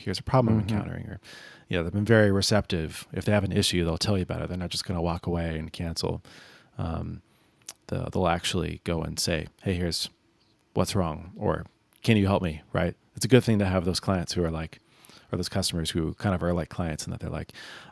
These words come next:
Speaker 1: "I want, this thing works, but I want it to work this way. Can you make that happen?" 'Cause otherwise you would never know about it.
Speaker 2: Yeah, no, definitely. And, and don't get me wrong, that has been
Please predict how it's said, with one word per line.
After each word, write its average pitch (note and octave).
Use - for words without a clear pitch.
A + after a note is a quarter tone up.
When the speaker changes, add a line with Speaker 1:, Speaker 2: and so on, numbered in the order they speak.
Speaker 1:
"I -
want, D3+
this -
thing D#3+
works, D3+
but A2+
I -
want A2
it -
to -
work G2
this -
way. F2
Can G2+
you F#2+
make F#2+
that F2
happen?" F2
'Cause G#2+
otherwise G2+
you F#2
would F2
never E2
know F2
about D#2+
it. -
Speaker 2:
Yeah, G2+
no, A#2+
definitely. G#2
And, F#2
and G2
don't A2
get A2
me G2
wrong, F#2+
that F#2
has G2
been F2+